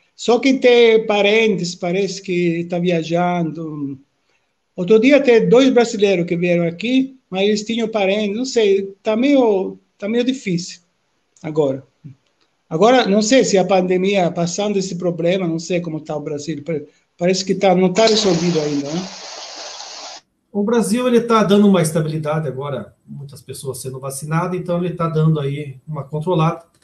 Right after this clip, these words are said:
Speaker 2: mas temos que esperar na providência divina, esperar que Deus, é, e tem que ser em Deus, é somente Deus que pode conter tudo isso, temos que confiar, né? Bom,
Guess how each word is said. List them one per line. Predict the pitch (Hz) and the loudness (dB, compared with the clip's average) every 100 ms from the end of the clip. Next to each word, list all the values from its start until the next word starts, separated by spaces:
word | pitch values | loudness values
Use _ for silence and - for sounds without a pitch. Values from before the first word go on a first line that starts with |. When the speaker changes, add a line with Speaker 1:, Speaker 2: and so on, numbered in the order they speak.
| _ _ _ _ _ _ | _ _ _ _ _ _
Speaker 2:
mas | 180 175 - | -4 -4 2
temos | 196 165 | 2 2
que | 190 | -2
esperar | - 175 170 | -2 0 2
na | 165 | 0
providência | 156 160 151 160 156 143 | -2 -4 -2 -2 -2 -2
divina, | 139 151 185 180 | -6 -2 0 -2
esperar | 156 156 151 | -4 -4 -4
que | 156 | -4
Deus, | 135 156 170 156 - - _ _ _ _ _ | -4 -2 -2 -4 -10 -20 _ _ _ _ _
é, | 143 131 123 - _ _ | -10 -8 -10 -14 _ _
e | 226 | -16
tem | 269 226 | -8 -4
que | |
ser | 254 | 2
em | 196 | 4
Deus, | 196 185 - _ - | 6 4 -2 _ -6
é | 202 | 0
somente | 202 202 196 | 4 4 4
Deus | 165 185 185 | 4 4 4
que | 156 | 0
pode | 165 165 156 | -4 -4 -4
conter | - 156 156 165 156 | -6 -4 -2 -2 -4
tudo | 139 180 | -4 0
isso, | 196 - - _ _ _ _ - | 0 -2 -18 _ _ _ _ -6
temos | 170 - | -4 -4
que | 156 131 - - | -8 -10 -12 -2
confiar, | 202 - 160 185 160 | -2 0 0 0 0
né? | 143 196 196 - _ _ _ - | 0 0 0 -16 _ _ _ 2
Bom, | 220 170 - | 4 4 0